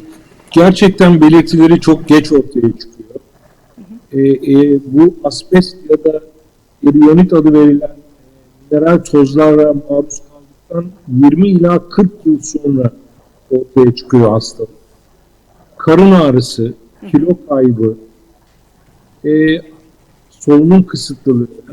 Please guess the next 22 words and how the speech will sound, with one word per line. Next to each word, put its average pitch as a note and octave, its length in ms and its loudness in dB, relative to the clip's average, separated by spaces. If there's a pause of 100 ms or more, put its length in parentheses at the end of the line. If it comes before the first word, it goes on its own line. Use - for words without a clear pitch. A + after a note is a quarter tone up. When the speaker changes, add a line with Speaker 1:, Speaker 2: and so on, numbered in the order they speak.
(720)
Speaker 1:
akciğer D#3 440 -4
enfeksiyonları, B2 1080 -8 (200)
rahat D3+ 340 -10
nefes D3+ 360 -4
alıp C#3 340 -2
verememe. C3+ 440 0 (640)
Speaker 2:
Hı F3+ 60 -20
hı. D#3+ 140 -20 (320)
Speaker 1:
Bu D3+ 280 -4 (180)
ilk G#3 100 -10 (180)
altmışlı F3+ 600 -2
yıllarda D#3+ 800 2 (200)
Hacettepe D#3+ 600 -8
göğüs D3 360 2
hastalıklarından C#3+ 1080 -2 (360)
Barış - 260 -8
Hoca, D3 400 -2 (340)
Nevşehir, D3 480 -4 (120)
Kapadokya D#3 640 -8
bölgesinde C3+ 760 -8 (640)
Karayın E3+ 560 -2
köyünde, C#3+ 760 -2